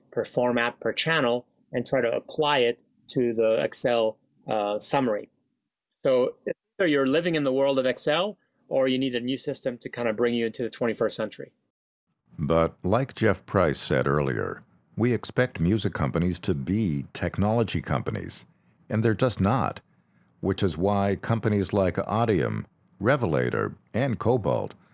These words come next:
Speaker 2: will have such a big role in reshaping the music industry around the guidelines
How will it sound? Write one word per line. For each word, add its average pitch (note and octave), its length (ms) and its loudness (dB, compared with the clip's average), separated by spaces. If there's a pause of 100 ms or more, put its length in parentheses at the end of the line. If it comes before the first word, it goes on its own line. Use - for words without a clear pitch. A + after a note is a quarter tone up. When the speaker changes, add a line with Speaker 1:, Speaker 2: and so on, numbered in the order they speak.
(140)
Speaker 2:
will F#2 140 2
have F2+ 240 -2
such - 260 -2
a F2 40 4
big G2 320 -2
role C#2+ 380 0
in D2 220 0
reshaping E2+ 640 -2
the C2+ 80 0
music F#2 320 -2
industry A#1+ 560 -4 (140)
around F#2+ 480 0
the F#2+ 80 0
guidelines E2 680 2